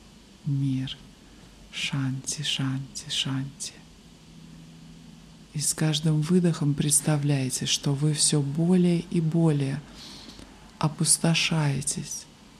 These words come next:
облегчаетесь от любой оставшейся тяжести в вашем сердце, когда вы повторяете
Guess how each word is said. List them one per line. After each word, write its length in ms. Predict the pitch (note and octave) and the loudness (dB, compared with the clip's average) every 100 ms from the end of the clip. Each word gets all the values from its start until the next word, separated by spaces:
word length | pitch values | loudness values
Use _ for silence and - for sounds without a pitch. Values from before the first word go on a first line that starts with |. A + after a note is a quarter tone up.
| - - - | -20 -16 -6
облегчаетесь 1200 | D3 C#3+ C3+ - - D#3 D#3 D3 - D#3 - - - - - - - - - - - - - - - - - - - | -4 -2 -4 -6 -2 -2 -2 -4 -4 -8 -10 -12 -18 -20 -20 -20 -20 -20 -20 -20 -20 -20 -20 -20 -20 -20 -20 -20 -8
от 160 | - D#3 | -4 2
любой 500 | D#3 D#3 E3+ F3+ D#3 | 2 2 2 4 2
оставшейся 680 | D3 - E3 - D3+ - D3 | 0 -2 -2 0 -2 -2 -2
тяжести 760 | - E3 D#3+ D3+ C#3 - - | 2 4 4 2 0 -2 -2
в 80 | C3+ | -2
вашем 340 | C3+ C3+ C#3+ | 0 0 0
сердце, 720 | C3+ - C3 B2+ C3 - - C#3 - - - - - - - - - - - - | 0 0 0 -2 -2 -2 -2 -4 -8 -20 -20 -20 -20 -20 -20 -18 -18 -20 -20 -12
когда 420 | - C#3 C#3 C#3 C3 | -4 -2 0 0 0
вы 100 | C3 | -2
повторяете 1000 | C3+ - C#3 C#3 C3+ C3 C3 - - | -4 -2 0 2 0 -2 -2 -4 -4